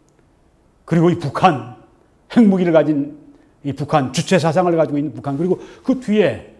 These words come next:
보이지 않게 곰처럼, 예, 그렇게 그 한국을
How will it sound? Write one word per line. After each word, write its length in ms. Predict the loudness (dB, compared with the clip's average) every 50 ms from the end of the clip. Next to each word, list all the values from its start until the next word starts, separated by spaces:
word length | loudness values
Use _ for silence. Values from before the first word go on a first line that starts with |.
| _ _ _
보이지 260 | -2 0 0 2 2
않게 220 | 0 0 -2 -4 -4
곰처럼, 640 | 0 0 0 0 0 -2 -2 -2 -4 -4 -8 -16 -20 _ -14 -14
예, 240 | -14 -14 -14 -18 -18 -16
그렇게 260 | -14 -12 -10 -10 -8
그 200 | -6 -8 -8 -10 -14 -20 -20 _ _ _
한국을 560 | 2 4 4 4 4 2 -2 -4 -6 -8 -12